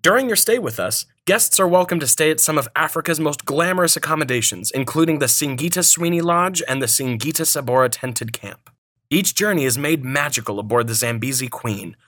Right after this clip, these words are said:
a modern eco-ship which features premium accommodations, floor-to-ceiling panoramic windows, open sun decks, and a bar and pool area.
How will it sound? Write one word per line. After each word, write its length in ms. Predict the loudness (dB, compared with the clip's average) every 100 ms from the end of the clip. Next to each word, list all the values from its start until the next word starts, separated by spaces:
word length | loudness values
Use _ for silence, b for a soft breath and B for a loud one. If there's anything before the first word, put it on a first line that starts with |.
| _
a 80 | -2
modern 380 | 2 2 2 0
eco-ship 600 | -2 0 0 0 -4 -4
which 140 | -6
features 320 | -4 -4 -4 -6
premium 440 | -4 0 2 2
accommodations, 840 | 0 -4 -4 -4 -2 -4 -4 -6 -10 _
floor-to-ceiling 800 | -2 2 2 2 2 0 0 0
panoramic 600 | -2 -2 0 0 -2 -4
windows, 460 | -4 0 0 0 -4 b b
open 280 | -2 2 2
sun 320 | 2 0 0
decks, 340 | 0 -2 -2 -4
and 140 | -2
a 60 | -2
bar 380 | -2 0 2 2
and 140 | 0
pool 280 | -4 -6 -4
area. 340 | -8 -10 -14